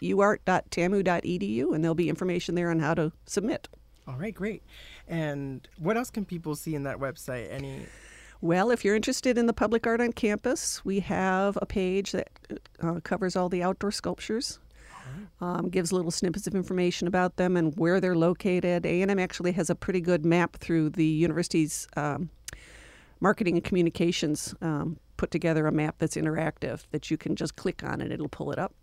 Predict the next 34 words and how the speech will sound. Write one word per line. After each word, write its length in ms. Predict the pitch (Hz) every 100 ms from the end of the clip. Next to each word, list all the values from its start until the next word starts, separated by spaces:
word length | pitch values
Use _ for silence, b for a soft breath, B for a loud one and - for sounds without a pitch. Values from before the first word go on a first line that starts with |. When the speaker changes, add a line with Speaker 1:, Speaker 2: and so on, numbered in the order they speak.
| _
Speaker 1:
and 120 | - 160
show 160 | 175
you 60 | 160
Speaker 2:
Wow. 40 |
Speaker 1:
exactly 340 | 143 - - 147
where 140 | 139
it 100 | 143
is. 340 | 147 220 - - B B B B B B B -
Speaker 2:
Awesome. 240 | 135 143
Speaker 1:
Um, 320 | 143 151 165 180 - - - -
and, 800 | 160 160 165 160 160 156 156 -
uh, 280 | 165 156 147
we 120 | 147 151
also 260 | 170 -
have 160 | 175 180
a 60 | 147
searchable 600 | - 175 170 180 185 -
online 460 | 165 165 151 151
database 480 | 147 151 170 190 -
for 180 | - 151
the 120 | 147
art 200 | 139 151
collections, 680 | - 196 - - 262 349 - -
both 240 | 147 -
in 80 | 147
the 60 |
Stark 360 | - - 147 156
and 80 | 139
the 40 |
Forsyth 500 | 143 147 160 202 214
galleries. 440 | - 240 240 262 277
So 300 | - 147 139
if 200 | 156
you're 100 | -